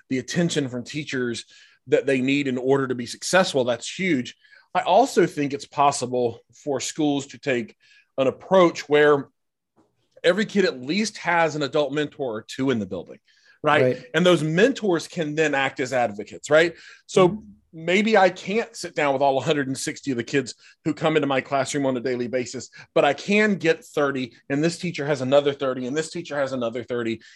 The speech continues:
Speaker 1: and we can start to build a community where kids do feel heard and do feel seen, and,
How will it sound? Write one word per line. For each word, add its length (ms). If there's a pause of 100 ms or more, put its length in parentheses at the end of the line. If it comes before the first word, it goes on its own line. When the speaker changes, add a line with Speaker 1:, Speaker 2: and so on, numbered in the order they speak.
(100)
Speaker 1:
and 220
we 180
can 180
start 340
to 100
build 300
a 40
community 560
where 200
kids 320 (600)
do 280
feel 260
heard 400
and 140
do 200
feel 220
seen, 560 (380)
and, 280